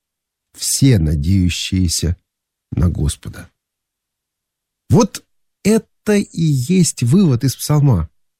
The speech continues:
Кстати, э, сам факт, что нам нужно мужаться, указывает на то, что не все будет легко, не все будет хорошо, не все будет сразу.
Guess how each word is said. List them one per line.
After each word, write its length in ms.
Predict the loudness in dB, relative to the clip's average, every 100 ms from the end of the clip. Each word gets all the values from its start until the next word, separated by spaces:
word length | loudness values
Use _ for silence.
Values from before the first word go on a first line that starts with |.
| _ _ _ _ _ _ _
Кстати, 480 | -10 0 2 2 -2 _ -4
э, 360 | 0 2 2
сам 260 | 0 2 0
факт, 640 | 0 -2 0 0 -2 -20 _ _ _ _ _ _
что 240 | -4 2
нам 120 | 4
нужно 240 | 4 2 2
мужаться, 480 | 2 2 0 -2
указывает 460 | -4 0 0 0 0
на 80 | -2
то, 120 | -2
что 160 | -2 -2
не 100 | -2
все 200 | 0 0
будет 220 | 0 0
легко, 380 | -2 -4 -12 -6
не 60 | -4
все 180 | -2 0
будет 200 | 0 -2
хорошо, 520 | -4 -6 -6 -14 -16 _ _ _ _ _ _ _
не 140 | 4
все 180 | 4 2
будет 220 | 2 0
сразу. 460 | 0 0 0 -2